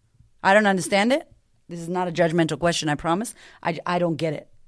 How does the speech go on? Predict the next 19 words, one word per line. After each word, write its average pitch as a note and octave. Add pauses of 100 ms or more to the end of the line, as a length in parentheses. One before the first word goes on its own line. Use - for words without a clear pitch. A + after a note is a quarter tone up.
I E3
do E3
not F3+
get D#3+
it. - (460)
Investment-wise G#3
and E3
financially, F3+
it E3+
doesn't E3+
make D#3
any F3
sense E3
to G3
me. A#3 (360)
So A3
I'm C#4+
like, B3
"No." B3